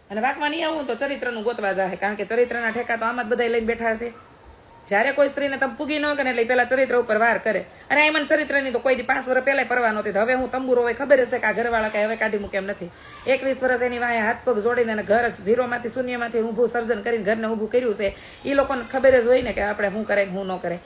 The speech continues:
એટલે આવા, આવા લોકોની વાતો અમારા ઘર સુધી પહોંચે એમ નથી ને પહોંચે તો કોઈને અસર ય થાય એમ નથી. એટલે ઈ શાંતિ છે. પણ ચરિત્ર ઉપર ન જાવું. ખરેખર તમે બધે પાણીયાળા હોય તો તમે વાર બાર વાહેથી ન કરતા.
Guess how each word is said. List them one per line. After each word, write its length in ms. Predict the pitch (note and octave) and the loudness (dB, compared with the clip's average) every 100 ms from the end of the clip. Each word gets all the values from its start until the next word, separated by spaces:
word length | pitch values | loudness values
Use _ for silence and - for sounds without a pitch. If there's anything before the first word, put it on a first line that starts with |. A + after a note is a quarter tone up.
| - - - | -18 -16 -8
એટલે 160 | F#3 G3+ | 0 2
આવા, 160 | G#3+ | 2
આવા 200 | - A3+ | 2 2
લોકોની 320 | B3 B3 B3 A#3+ | 2 2 0 0
વાતો 220 | A#3 A#3 | 0 2
અમારા 160 | A3+ | 2
ઘર 160 | G3 A#3+ | 2 0
સુધી 200 | A#3 A3 | 2 0
પહોંચે 280 | A3+ B3 A#3+ | 0 0 0
એમ 60 | |
નથી 180 | G#3+ G#3 | -2 -4
ને 60 | F#3 | -2
પહોંચે 300 | B3+ B3+ A#3 | 0 0 -2
તો 80 | - | 0
કોઈને 220 | A#3 A#3 | 0 0
અસર 220 | B3 A#3 | 0 0
ય 60 | F#3+ | 2
થાય 200 | A3 G3 | 2 2
એમ 120 | F3 | -2
નથી. 200 | D#3+ F#3 | -6 -6
એટલે 180 | G3 A3 | -4 -4
ઈ 80 | |
શાંતિ 440 | A3+ B3 B3 G#3+ F#3+ | -2 -2 -2 -4 -4
છે. 200 | G#3 A3+ - - - - - - | -4 -6 -12 -20 -20 -20 -16 -2
પણ 380 | A#3+ A#3+ B3 A#3 - - - - - - - - - - - - - | 4 6 8 6 2 -18 -20 -20 -20 -20 -16 -16 -16 -18 -18 -10 2
ચરિત્ર 320 | A#3+ C4 C4+ | 4 8 6
ઉપર 180 | C4 C4 | 6 4
ન 160 | C4+ | 4
જાવું. 280 | C4+ C4+ C#4 | 6 4 4
ખરેખર 320 | B3+ B3 B3 | 0 0 0
તમે 180 | B3 A#3+ | -2 0
બધે 200 | A#3 A#3+ | 2 2
પાણીયાળા 420 | A#3 A#3+ A#3+ A#3+ | 4 4 4 2
હોય 240 | A#3+ B3 B3 | 4 2 0
તો 100 | A3+ | -2
તમે 320 | A#3 A3+ G#3+ | 0 2 4
વાર 240 | G3+ G#3 | 6 6
બાર 180 | A3 A3+ | 6 4
વાહેથી 360 | G#3+ A3 A3 A#3 | 4 0 -2 -4
ન 100 | A3+ | -2
કરતા. 360 | A3+ A3 A#3 | -4 -2 -6